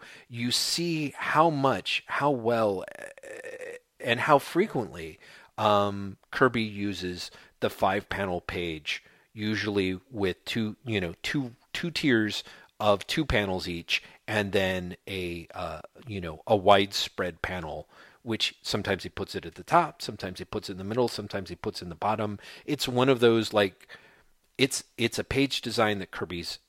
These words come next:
very comfortable with and always works. Seeing him break it here for whatever reason is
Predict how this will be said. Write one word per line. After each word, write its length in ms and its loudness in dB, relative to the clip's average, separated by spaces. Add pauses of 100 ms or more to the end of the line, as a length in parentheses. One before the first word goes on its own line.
(120)
very 280 4
comfortable 480 -2
with 280 0
and 240 -10
always 420 -4
works. 360 -6 (260)
Seeing 460 0
him 280 -4
break 300 0
it 100 -2
here 460 -2
for 280 -6
whatever 540 -2
reason 540 -4 (480)
is 180 -8